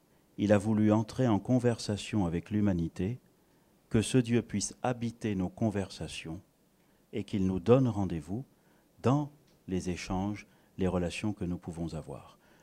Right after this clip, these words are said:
Mon vœu, en tout cas, est que cette maison, l'Institut dominicain d'études orientales du Caire, puisse aider l'Église,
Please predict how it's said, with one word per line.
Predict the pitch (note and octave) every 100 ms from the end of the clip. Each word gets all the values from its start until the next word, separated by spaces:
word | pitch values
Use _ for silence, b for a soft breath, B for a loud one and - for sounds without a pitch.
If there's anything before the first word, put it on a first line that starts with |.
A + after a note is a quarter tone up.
| b
Mon | G2+ F#2+
vœu, | F2+ C3
en | G#2
tout | F#2
cas, | - G2 C3 - b b b b -
est | -
que | -
cette | C3+ C3
maison, | G2+ D#2+ F2 A2+
l'Institut | G2 - F#2+ G2+
dominicain | F#2 F2+ F2 - G#2 F#2 b b b b
d'études | G2 E2+ B2 A2+
orientales | F#2+ F#2 E2+ G2+ F#2 D#2+ E2+
du | - F2
Caire, | - F#2+ A#2+ C3 b b b _
puisse | A#2+ A#2 -
aider | A#2 A#2 D3
l'Église, | B2+ G2 G2 F#2+ D#2 C#2